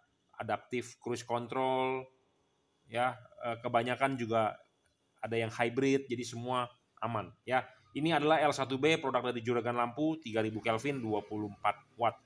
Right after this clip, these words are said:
Solusi untuk Anda yang lampu mobilnya merasa jalan di pada saat musim hujan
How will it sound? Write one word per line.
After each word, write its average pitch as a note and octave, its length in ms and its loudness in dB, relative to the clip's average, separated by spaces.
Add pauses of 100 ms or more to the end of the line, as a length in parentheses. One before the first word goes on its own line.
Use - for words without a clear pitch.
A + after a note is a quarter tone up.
(100)
Solusi C#3+ 540 2
untuk D3 240 -4
Anda C3+ 340 4
yang C3+ 240 2
lampu A#2 320 0
mobilnya A#2+ 640 -2 (1080)
merasa B2+ 720 4
jalan B2+ 580 4
di A2 140 -6
pada A#2 260 2
saat A2+ 240 2 (540)
musim B2+ 240 -4
hujan C3 480 2